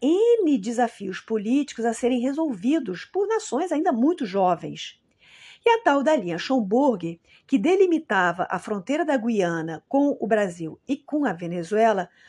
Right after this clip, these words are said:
foi engordando com o tempo. Situação essa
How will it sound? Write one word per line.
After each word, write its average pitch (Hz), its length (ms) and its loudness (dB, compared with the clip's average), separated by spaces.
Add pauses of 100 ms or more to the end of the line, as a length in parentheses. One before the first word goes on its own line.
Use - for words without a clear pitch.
(120)
foi 370 460 2
engordando 262 920 2
com - 160 -6
o 302 60 -2
tempo. 208 460 -4 (500)
Situação 339 580 0
essa 202 520 -2